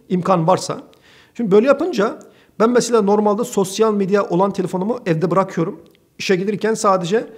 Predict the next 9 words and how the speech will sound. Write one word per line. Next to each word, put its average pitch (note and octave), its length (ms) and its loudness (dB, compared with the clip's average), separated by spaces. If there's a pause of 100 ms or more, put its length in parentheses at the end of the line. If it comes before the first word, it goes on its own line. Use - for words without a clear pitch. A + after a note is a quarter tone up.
(500)
arayabilen G3 420 4
telefonumu E3 340 -4
getiriyorum D3+ 600 -6
mesela. A#2+ 320 -10 (440)
Ya G3 240 4
da B3+ 280 0 (360)
akşam A3 420 2
uyurken A3 560 -2
odama G3 540 4